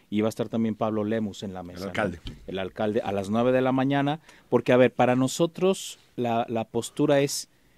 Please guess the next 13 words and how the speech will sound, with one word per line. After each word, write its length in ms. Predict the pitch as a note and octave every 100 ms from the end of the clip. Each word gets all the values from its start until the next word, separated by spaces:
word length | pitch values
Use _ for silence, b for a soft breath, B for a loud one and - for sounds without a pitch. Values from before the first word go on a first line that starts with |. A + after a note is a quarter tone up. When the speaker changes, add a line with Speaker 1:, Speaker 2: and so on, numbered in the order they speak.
| b b _ _
Speaker 1:
no 300 | C3+ D3 F3
tenemos 500 | - E3 D#3 D#3 -
toda 280 | - C#3+ D3
la 120 | B2+
información 760 | A2+ A#2 G#2+ G#2+ - B2 C3+ C3+ _ _ _ _
a 80 | A2+
la 140 | A2
mano, 260 | G2+ F#2 F2
no 60 | -
Speaker 2:
Coincido. 180 | A#2+ B2+
Speaker 1:
está 240 | F#2+ -
disponible, 720 | A2+ G#2+ - A2+ C3+ C#3+ C3+ C#3
Speaker 2:
Coincido. 200 | F#2+